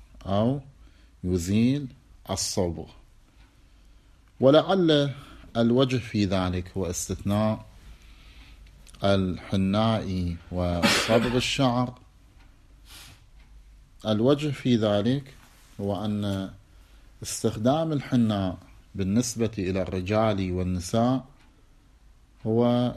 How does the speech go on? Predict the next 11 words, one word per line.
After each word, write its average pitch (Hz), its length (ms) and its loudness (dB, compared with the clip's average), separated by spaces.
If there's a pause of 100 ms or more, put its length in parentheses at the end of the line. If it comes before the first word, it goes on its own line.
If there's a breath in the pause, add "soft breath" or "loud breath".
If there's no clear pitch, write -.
(140)
كان 120 240 2
أمرا 135 380 0
متعارفا 120 1080 -2 (220)
ومتداولا، 90 1200 -2 (840 soft breath)
وقد 92 280 -4
دلت 120 400 4
الروايات 95 560 0
الكثيرة 120 760 0 (1080 soft breath)
على 87 340 -2
أنه 107 760 -2
ينبغي 92 840 0